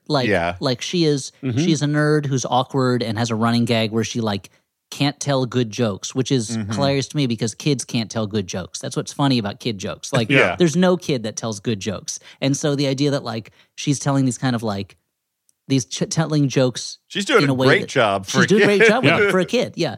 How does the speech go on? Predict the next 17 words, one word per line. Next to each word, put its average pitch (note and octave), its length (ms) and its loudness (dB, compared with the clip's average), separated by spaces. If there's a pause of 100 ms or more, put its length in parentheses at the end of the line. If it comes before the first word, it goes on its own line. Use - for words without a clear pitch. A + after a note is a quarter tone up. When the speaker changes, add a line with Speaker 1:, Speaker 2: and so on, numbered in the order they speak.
(140)
Speaker 3:
Yeah. - 140 -2
Speaker 1:
And C#3+ 100 0
so, C#3+ 400 -2
but F3+ 100 -2
I F#3 40 2
agree, E3+ 260 -2
it's C3 120 -4
kind E3 140 -2
of D3 60 -4
like D3+ 160 -4
a C3 60 -4
flattened B2 480 -4
version A2+ 340 2
of G#2 120 0
a F#2+ 180 -4 (100)
neurodivergent A2 560 0
par-, G#2+ 160 -4